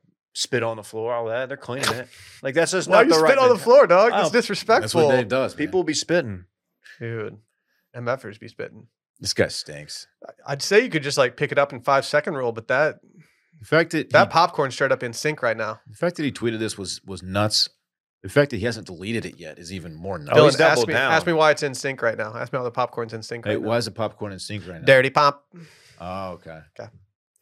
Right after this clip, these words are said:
Speaker 1: He's, he's not only, yeah, he's doubled down on it, Dylan. He's, he's posted a picture of his, uh, of his daughter holding a bag of Skinny Pop, almost mocking the situation.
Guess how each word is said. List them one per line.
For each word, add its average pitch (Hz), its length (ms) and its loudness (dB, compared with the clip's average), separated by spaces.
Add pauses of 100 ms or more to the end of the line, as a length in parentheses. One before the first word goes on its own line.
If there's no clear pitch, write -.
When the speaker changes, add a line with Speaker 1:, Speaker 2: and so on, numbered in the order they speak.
(160)
Speaker 1:
He's, 123 260 0
he's 123 220 -6
not 143 200 2
only, 123 560 -4 (400)
yeah, 110 120 -6
he's 117 160 -8
doubled 127 280 4
down 113 160 0
on 90 160 -10
it, - 80 -20
Dylan. 73 360 -8
He's, 120 200 -6
he's 131 220 -6 (160)
posted 143 340 2
a 117 60 -2
picture 123 400 -2
of 104 180 -4
his, 104 340 -8
uh, 101 340 -4
of 107 160 -10
his 98 180 -10
daughter 101 480 -2 (320)
holding 107 320 -2
a 98 60 -8
bag 101 360 -2
of 90 120 -12
Skinny 101 360 -10
Pop, - 360 -16 (1800)
almost 113 280 -2
mocking 110 420 -4
the 95 60 -18
situation. - 640 -16